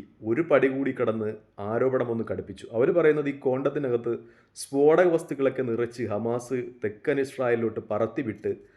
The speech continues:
അങ്ങനെ സ്ഫോടനം നടത്തി, കോണ്ടം സ്ഫോടനം നടത്തി ഒരുപാട് ഇസ്രായേലികളെ കൊന്നെന്നാണ് പറയുന്നത്. നമുക്കറിയാം, ഈ കോണ്ടത്തിനകത്ത്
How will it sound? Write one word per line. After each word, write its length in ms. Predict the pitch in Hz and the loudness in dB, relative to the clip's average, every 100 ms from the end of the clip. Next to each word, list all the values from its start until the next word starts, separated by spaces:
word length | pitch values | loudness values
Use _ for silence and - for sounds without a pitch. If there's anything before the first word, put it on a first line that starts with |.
| _ _ | _ _
അങ്ങനെ 300 | 101 117 120 | -4 0 0
സ്ഫോടനം 480 | 117 - 123 147 143 | -2 -4 0 0 0
നടത്തി, 240 | 113 101 - | -4 -4 -6
കോണ്ടം 400 | 127 151 170 160 | -2 0 0 -2
സ്ഫോടനം 400 | - 139 127 123 | -2 0 0 -2
നടത്തി 280 | 110 113 110 | -4 -2 -2
ഒരുപാട് 320 | 110 117 120 | 0 0 0
ഇസ്രായേലികളെ 640 | 117 117 117 117 113 104 | -2 -2 0 2 2 0
കൊന്നെന്നാണ് 460 | - 98 101 95 87 | -2 -8 -8 -8 -10
പറയുന്നത്. 300 | 90 90 87 | -10 -10 -10
നമുക്കറിയാം, 440 | 92 92 113 117 107 | -12 -4 0 2 0
ഈ 80 | - | -6
കോണ്ടത്തിനകത്ത് 640 | 98 107 127 127 117 | -6 -4 -2 -2 -2